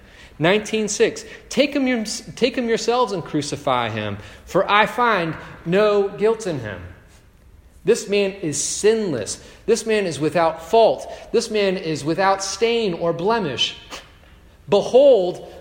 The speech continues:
the Lamb of God is going to die for your sins." Pilate doesn't say that.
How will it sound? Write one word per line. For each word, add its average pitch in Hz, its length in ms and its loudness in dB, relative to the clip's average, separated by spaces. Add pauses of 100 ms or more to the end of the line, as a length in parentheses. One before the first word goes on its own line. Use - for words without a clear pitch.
the 196 100 4
Lamb 214 340 2
of 196 200 2
God 120 560 -2 (2250)
is 143 140 -6
going 190 220 0
to 165 100 -10
die 165 240 0
for 127 160 -10
your 120 140 -8
sins." 92 560 -12 (2000)
Pilate 156 440 2
doesn't 123 300 -8
say 113 240 -6
that. 117 420 -8